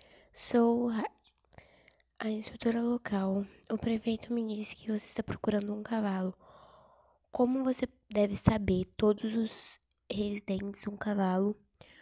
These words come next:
como presente de boas-vindas, blá, blá, blá, blá. Ok, vamos completar aqui. <clears throat> Gente, eu não posso falar muito alto,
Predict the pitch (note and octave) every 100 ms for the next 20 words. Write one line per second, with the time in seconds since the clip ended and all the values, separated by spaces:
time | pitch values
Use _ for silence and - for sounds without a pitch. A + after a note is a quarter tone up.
0 | - _ - G#3 G#3 G3+ A#3 G#3+ G#3 G#3
1 | - A3 A3 A3 - A3 A#3 A3+ A3 A3
2 | G#3+ - - - _ _ _ _ _ _
3 | _ _ _ _ - _ _ _ _ -
4 | G#3+ - - F#3+ F#3+ G3 A3 G#3+ G3+ -
5 | - G3+ G3 - - _ - B3+ B3+ -
6 | - - A#3+ B3 - _ _ _ - A#3
7 | A#3+ G#3+ G#3+ A#3 G#3+ G#3 G#3+ G#3+ A3+ -
8 | A3+ G3+ F#3+ - G#3+ G3 -